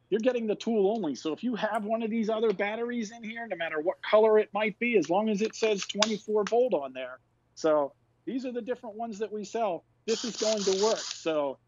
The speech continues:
it's awesome that you can get a fantastic value on a tool like this. And I'm telling you, when you use this for the first time and you're into somebody that, you know, builds a lot of stuff and you go through drills and the batteries 'cause they don't last long,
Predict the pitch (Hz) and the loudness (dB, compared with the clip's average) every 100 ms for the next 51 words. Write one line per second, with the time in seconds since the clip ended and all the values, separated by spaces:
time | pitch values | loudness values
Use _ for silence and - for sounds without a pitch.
0 | _ _ _ 220 214 - 190 196 - 143 | _ _ _ -6 -6 -8 -4 -4 -4 -6
1 | 127 - 151 175 185 165 165 151 135 - | -8 -4 -2 -2 -2 2 2 4 0 -4
2 | _ _ 196 208 185 196 185 143 143 160 | _ _ -4 -2 -2 -4 -2 -2 2 4
3 | 190 180 143 135 131 - 202 185 156 151 | 6 6 6 2 -2 0 4 6 4 2
4 | 175 151 - 135 156 190 190 185 156 131 | 0 -2 -6 -16 -10 -4 0 0 2 0
5 | 123 147 214 214 202 220 214 214 - 160 | 0 0 2 2 4 2 2 0 0 -2
6 | 147 190 180 - 185 196 196 _ _ _ | 0 -2 -2 -2 -2 -2 -4 _ _ _
7 | 127 156 190 190 170 190 190 180 165 156 | 0 2 4 2 0 0 2 2 2 0
8 | 160 143 143 170 175 180 185 190 190 - | -2 -2 2 2 2 2 2 0 0 0
9 | 196 - 135 120 _ _ 147 139 180 175 | 0 -2 -8 -12 _ _ -4 2 2 2
10 | 190 185 165 - _ _ _ - 175 196 | 4 4 2 -2 _ _ _ -4 4 4
11 | 190 185 160 175 180 190 180 151 147 160 | 4 0 -2 0 2 0 -2 -2 -2 -2
12 | 170 165 180 180 196 196 202 | -2 -4 -6 -6 -4 -4 -4